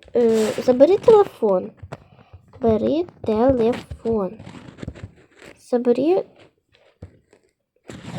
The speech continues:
Забери телефон. Ти що, тобі ясно сказано? Забери телефон. Ой!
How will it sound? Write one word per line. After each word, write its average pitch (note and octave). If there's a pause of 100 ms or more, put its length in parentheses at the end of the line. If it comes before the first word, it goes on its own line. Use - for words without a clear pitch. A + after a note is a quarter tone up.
(840)
Забери A#3
телефон. E4
Ти C#4
що, C4
тобі - (100)
ясно D4+
сказано? C#4 (720)
Забери C4
телефон. D#4 (1800)
Ой! G#3